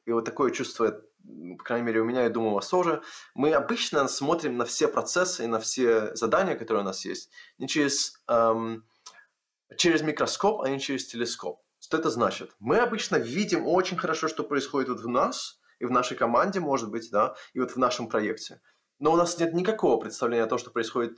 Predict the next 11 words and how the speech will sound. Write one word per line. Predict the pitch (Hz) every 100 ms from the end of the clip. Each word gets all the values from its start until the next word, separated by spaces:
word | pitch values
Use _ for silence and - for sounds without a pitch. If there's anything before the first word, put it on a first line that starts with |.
| _ -
обычно | 127 131 127
в |
других | 113 110 220
командах, | 165 113 101 104 117
и |
особенно | 117 131 123 117
на | 107
других | 110 107 -
уровнях, | 117 107 - - _ _
да. | 110 143 - - - - -
А, | -